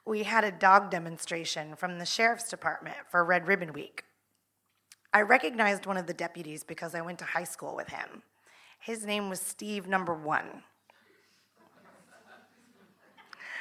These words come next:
Yeah. <laughs> I, I said hello and we chatted. A few months later, we were dating. It got very serious,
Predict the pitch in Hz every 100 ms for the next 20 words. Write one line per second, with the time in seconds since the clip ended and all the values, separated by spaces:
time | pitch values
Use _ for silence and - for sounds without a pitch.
0 | - - - - - - 226 - - -
1 | - - - - - - - - - -
2 | - _ _ _ _ _ - - - -
3 | - - - - - - - - - -
4 | - - _ 233 240 233 233 226 226 -
5 | - _ _ _ - - 262 247 320 349
6 | 254 208 214 220 226 226 180 165 156 185
7 | - _ _ _ _ _ - - 196 226
8 | 233 233 226 196 180 180 170 156 156 147
9 | 151 - 180 _ _ _ _ 190 196 180
10 | 160 160 160 175 190 185 185 185 175 -
11 | 165 143 - - - - -